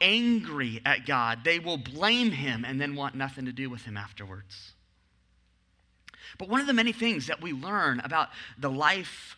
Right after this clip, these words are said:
of Joseph is that this bodyguard God is really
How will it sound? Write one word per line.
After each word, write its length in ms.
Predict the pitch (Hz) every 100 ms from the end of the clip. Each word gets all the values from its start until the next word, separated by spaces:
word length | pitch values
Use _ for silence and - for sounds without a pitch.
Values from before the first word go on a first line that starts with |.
| -
of 180 | 131 123
Joseph 1040 | 151 165 180 - 98 98 - - - - _ _ _ _ _ - - - - _ _ _
is 180 | 175 147
that 200 | 196 190
this 220 | 190 170 156 -
bodyguard 920 | 175 190 220 214 185 160 160 151 120
God 540 | 147 143 131 95 98 - - _ _ _ _ - - - -
is 320 | 170 143 160
really 640 | 220 247 190 151 131 127